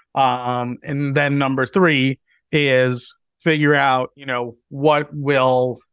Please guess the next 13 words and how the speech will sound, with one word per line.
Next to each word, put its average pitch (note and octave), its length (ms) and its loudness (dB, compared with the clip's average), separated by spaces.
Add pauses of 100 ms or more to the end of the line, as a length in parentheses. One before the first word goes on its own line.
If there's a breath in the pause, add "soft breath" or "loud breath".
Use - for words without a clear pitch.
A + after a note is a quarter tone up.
(180)
uh, A#2+ 340 -8
have B2+ 220 -2
the B2 80 -4
biggest B2+ 340 -6
impact B2+ 480 -2
on A#2+ 360 -4
your A2+ 420 -4 (200)
lifestyle, C3 680 -2
right? A#2+ 240 -6 (300)
Both C#3+ 340 -2
subjectively B2+ 640 -4
and A#2 100 -8
objectively. G#2 640 -10